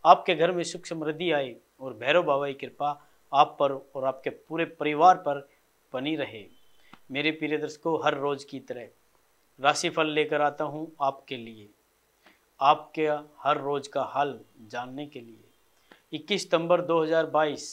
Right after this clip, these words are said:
मेष राशि से मीन राशि के विषय में बात करेंगे और वीडियो के लास्ट में आपको ये भी बताएंगे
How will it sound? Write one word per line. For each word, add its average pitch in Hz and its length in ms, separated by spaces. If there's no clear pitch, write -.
मेष 175 280
राशि 170 300
से 175 200
मीन 160 340
राशि 160 280
के 156 100
विषय 147 300
में 156 80
बात 156 220
करेंगे 151 420
और 135 140
वीडियो 143 280
के 151 100
लास्ट 147 340
में 151 160
आपको 143 300
ये 135 200
भी 151 100
बताएंगे 147 580